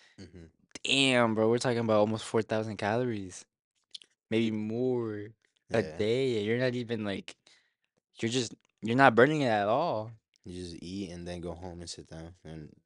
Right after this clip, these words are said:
Speaker 1: play video games or watch T V.
Speaker 2: That's what I remember I used to do, just play
Speaker 1: <clears throat>
Speaker 2: video games, just sit there, watch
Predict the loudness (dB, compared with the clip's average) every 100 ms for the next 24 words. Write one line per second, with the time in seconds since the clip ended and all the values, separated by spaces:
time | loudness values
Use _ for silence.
0 | _ _ _ _ _ _ _ -2 0 0
1 | -2 -2 -4 -4 -6 -8 -10 -14 -12 -14
2 | -8 -4 0 6 8 8 6 4 4 4
3 | 0 -4 -4 -2 -4 -6 -4 -2 -2 0
4 | 0 0 -2 -2 -2 -4 -6 -4 -6 -4
5 | -2 0 -2 -6 _ _ _ _ _ _
6 | _ -8 -8 -8